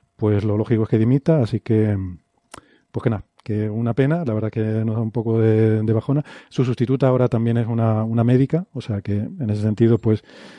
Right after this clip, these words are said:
seguimos manteniendo eso de que haya alguien en el ministerio que, que sepa un poco del tema del que va ese ministerio. Pero bueno, también es verdad que,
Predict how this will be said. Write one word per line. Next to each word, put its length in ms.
seguimos 320
manteniendo 500
eso 200
de 100
que 160
haya 260
alguien 220
en 80
el 80
ministerio 480
que, 160
que 120
sepa 200
un 100
poco 200
del 140
tema 240
del 100
que 80
va 80
ese 100
ministerio. 460
Pero 260
bueno, 200
también 220
es 80
verdad 140
que, 340